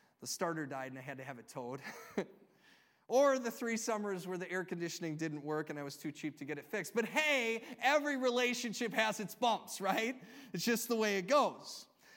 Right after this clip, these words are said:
But even in the midst of all that, seriously, it was a great car.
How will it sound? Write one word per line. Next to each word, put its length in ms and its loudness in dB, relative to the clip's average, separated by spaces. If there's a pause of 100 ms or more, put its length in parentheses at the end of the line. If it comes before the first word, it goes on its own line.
(320)
But 120 2
even 240 4
in 80 0
the 80 0
midst 260 0
of 100 -4
all 140 2
that, 240 0
seriously, 540 0
it 100 0
was 160 0
a 60 0
great 400 -4
car. 300 -6